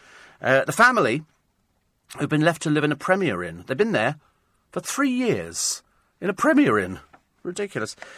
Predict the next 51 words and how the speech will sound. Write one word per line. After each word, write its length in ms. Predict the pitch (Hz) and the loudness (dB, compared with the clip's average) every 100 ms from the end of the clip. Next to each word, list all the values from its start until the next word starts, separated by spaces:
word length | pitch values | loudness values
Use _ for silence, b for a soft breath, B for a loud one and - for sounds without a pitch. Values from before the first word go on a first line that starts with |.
| B | B
Uh, 240 | - 180 160 | 0 0 2
did 220 | 240 160 | -2 0
Trump 320 | - 220 - | 0 0 0
sabotage 640 | - 175 151 135 120 123 | 0 0 0 0 0 0
the 80 | 127 | -6
Kim 500 | - - 165 156 139 | -8 -4 -2 -2 -2
Jong-un 640 | - 131 131 - 143 131 - | 0 0 0 0 -2 -2 -2
rocket 400 | 120 147 - - | -2 -2 -4 -8
test? 260 | - 92 - | -6 -6 -4
'Cause, 120 | 143 | -2
you 60 | 160 | 0
know, 80 | |
it's 100 | 139 - | 0 0
another 300 | 135 143 131 | 2 2 2
one 140 | 104 | -2
of 80 | 98 | -4
his 100 | 90 | -4
one. 160 | 107 - B B | -4 -4 B B
They 100 | - | -4
must, 260 | 226 226 - | 0 0 0
they 80 | 196 | -2
must 160 | - | -2
be 60 | 190 | -2
buying 340 | 156 135 156 | 2 2 2
them 80 | 104 | -2
from 140 | 110 | -4
the 80 | 131 | -4
wrong 220 | 113 107 | -2 -2
place. 260 | - 180 208 | -2 -4 -4
You 100 | - | -4
think 80 | 170 | -4
they're 80 | 175 | 0
buying 300 | 170 165 156 | 2 2 -2
from 100 | 151 | -6
a 60 | |
cheap 280 | 147 170 - | -6 -6 -6
manufacturer? 720 | 131 131 123 143 - - 90 - B B B | -4 -4 -4 -6 -6 -8 -8 -8 B B B
You 60 | 123 | -4
know, 60 | |
perhaps 200 | 135 160 | 0 0
they've 100 | 160 | -2
gone 200 | 143 143 | 0 2
on, 320 | 135 131 131 | 2 2 0
you 80 | - | -4
know, 200 | 127 110 - | -4 -4 -4
onto 180 | 127 - | -6 -2
eBay 520 | 156 143 113 87 90 _ b b | 0 0 -2 -4 -10 _ b b
and 120 | b 120 | b -2
they've 120 | 123 | 0
typed 360 | 143 143 - | 2 2 0
in 240 | 135 123 | -2 -2